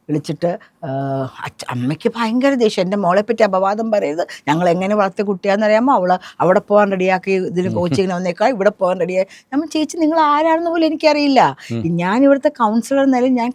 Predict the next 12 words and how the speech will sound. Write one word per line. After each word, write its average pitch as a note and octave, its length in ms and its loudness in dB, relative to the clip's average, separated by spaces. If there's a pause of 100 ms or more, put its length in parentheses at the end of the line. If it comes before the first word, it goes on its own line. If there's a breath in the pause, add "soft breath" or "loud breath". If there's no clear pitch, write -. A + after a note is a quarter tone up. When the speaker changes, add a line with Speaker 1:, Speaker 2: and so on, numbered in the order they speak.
Speaker 1:
കണ്ട A#3 200 -2
കാര്യം B3+ 320 2
നിങ്ങൾക്ക് A3+ 280 -4
റിപ്പോർട്ട് A3+ 380 -6
ചെയ്യാണ്. F#3 260 0 (300 loud breath)
ഞാൻ G#3+ 200 0
എന്തിനൊരു C#4+ 380 6
കുട്ടിയെപ്പറ്റി C4 520 -2
തെറ്റ് A#3+ 300 0
പറയണം? G#3 400 2 (240 loud breath)
എൻ്റെ C#4 200 6
മോളെ B3 340 4